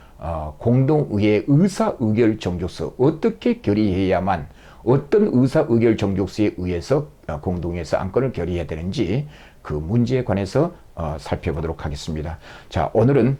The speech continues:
어, 오늘, 어, 공동회 소집, 에, 절차 중에 회의 목적사항을 한 주간 전에 공지해야 한다는 사실에 관해서,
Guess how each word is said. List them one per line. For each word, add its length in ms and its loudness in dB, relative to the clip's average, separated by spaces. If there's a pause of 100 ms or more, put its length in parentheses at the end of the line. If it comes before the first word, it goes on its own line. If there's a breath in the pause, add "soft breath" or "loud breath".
(160)
어, 440 -6
오늘, 400 -2
어, 300 -6
공동회 540 0
소집, 360 -2 (260)
에, 400 -6
절차 320 -6
중에 340 -2 (280 loud breath)
회의 180 -2
목적사항을 720 -2 (100)
한 200 -4
주간 260 -4
전에 280 0 (280 loud breath)
공지해야 480 -2
한다는 280 0
사실에 380 -2
관해서, 560 0